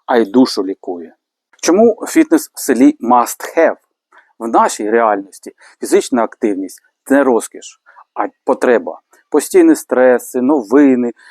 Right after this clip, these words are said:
вибухи емоцій і не тільки. Усе це вимагає від нас внутрішньої стойкості. А ще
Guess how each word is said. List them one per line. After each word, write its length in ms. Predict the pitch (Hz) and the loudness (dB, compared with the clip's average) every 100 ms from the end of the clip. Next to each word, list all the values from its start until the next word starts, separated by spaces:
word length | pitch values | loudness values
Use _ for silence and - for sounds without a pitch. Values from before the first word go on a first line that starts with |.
| _ | _
вибухи 680 | 113 110 180 147 151 - 151 | -8 2 4 4 0 -2 0
емоцій 580 | - 302 294 - 127 - - | 2 2 2 -2 -8 -8 0
і 100 | 147 | 2
не 140 | 143 | 2
тільки. 500 | - 139 127 - 131 _ _ - | 2 -2 -2 -4 -10 _ _ -14
Усе 280 | 113 143 | -8 -6
це 320 | 127 - 165 - | -4 0 0 0
вимагає 800 | 113 135 139 135 120 139 110 92 - | 0 2 2 2 0 0 0 -2 -4
від 160 | 120 117 | -4 0
нас 320 | 139 151 - | 0 0 -4
внутрішньої 640 | 131 123 139 131 107 117 113 | -4 2 2 0 -8 -8 -8
стойкості. 580 | - 92 - _ - _ - - - | -8 -8 -10 _ -20 _ -20 -14 -4
А 80 | 180 | -4
ще 320 | - 285 | 0 0